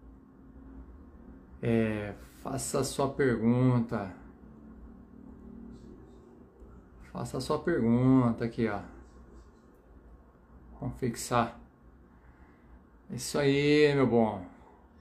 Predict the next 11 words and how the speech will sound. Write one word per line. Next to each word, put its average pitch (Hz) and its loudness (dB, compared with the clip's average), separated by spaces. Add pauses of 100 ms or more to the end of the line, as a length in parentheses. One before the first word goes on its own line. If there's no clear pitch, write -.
(2250)
Lembrando 127 6
que 143 2
daqui 143 4
a 135 6
pouco 143 6
essa 135 2
conversa 139 2
vai 143 4
estar 139 4
no 151 8
Spotify, 180 2